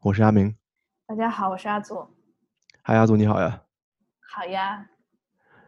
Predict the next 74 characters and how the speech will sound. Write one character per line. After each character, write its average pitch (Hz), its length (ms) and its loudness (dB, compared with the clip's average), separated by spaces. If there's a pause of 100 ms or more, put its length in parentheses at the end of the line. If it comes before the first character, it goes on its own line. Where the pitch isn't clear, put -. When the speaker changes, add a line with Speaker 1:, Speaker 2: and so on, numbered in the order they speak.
(360)
Speaker 1:
你 113 100 -4
们 113 80 4
现 131 100 6
在 127 120 6
纽 107 140 4
约 113 120 6
的 117 80 4
情 104 160 -2
况 104 160 2
怎 101 80 -6
么 - 80 -10
样？ - 180 -8
我 - 120 -2
听 117 180 0
说 123 380 4
前 120 160 0
两 117 80 2
天 120 140 -2
有 110 100 2
飓 107 200 0
风， 120 380 2
Speaker 2:
<laughs> - 160 -20
Speaker 1:
然 117 80 2
后 120 60 6
好 110 180 4
多 120 140 6
地 123 100 4
方 110 100 -2
都 113 140 2
停 107 300 -4
电 110 100 2
了。 - 240 -12 (180)
Speaker 2:
我 214 140 -8
们 226 160 -2
村 247 180 -4
儿， 214 240 0 (400)
那 240 200 -4
都 214 180 -4
是 220 80 -6
停 202 240 -16
电 196 180 -6
了， - 140 -16
然 202 140 -10
后 208 80 -6
我 202 40 -8
昨 202 120 -14
天 220 120 -6
出 233 200 -6
了 233 80 -2
趟 226 200 -8
门 214 80 -18
儿， - 220 -20 (380)
那 233 160 -6
个 208 120 -4
路 240 160 -2
上 202 200 -8
啊， 196 260 -14
都 220 160 -4
是 196 400 -16 (720)
倒 - 180 -4
下 214 200 -6
的 202 100 -10
大 202 240 -4
树， - 400 -10 (380)
还 - 180 -10
有 202 160 -4
一 208 80 -10
些 202 360 -6
电 214 220 -4
线 196 300 -8
也 139 80 -16
都 202 160 -16
断 196 300 -10
了， - 200 -20